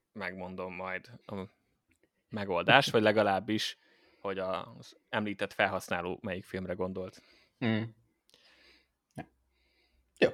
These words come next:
Speaker 2: ez jól hangzik. A, akkor, akkor kezdjünk el rápörögni itt a filmekre és a sorozatokra. A, szerintem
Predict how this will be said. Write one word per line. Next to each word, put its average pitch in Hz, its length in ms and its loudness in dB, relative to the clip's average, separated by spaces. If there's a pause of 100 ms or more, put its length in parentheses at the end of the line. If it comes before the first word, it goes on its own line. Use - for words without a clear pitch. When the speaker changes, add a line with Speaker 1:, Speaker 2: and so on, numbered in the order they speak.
(220)
Speaker 2:
ez 294 140 4
jól 95 120 8
hangzik. 85 400 -2 (1120)
A, 110 100 6 (640)
akkor, 117 840 10 (760)
akkor 233 240 10
kezdjünk 139 300 12
el 101 100 12
rápörögni 90 520 8
itt - 180 2
a 90 220 8
filmekre 85 520 2
és 82 140 -2
a - 20 -6
sorozatokra. 117 840 8 (640)
A, 113 800 10 (1300)
szerintem 156 680 8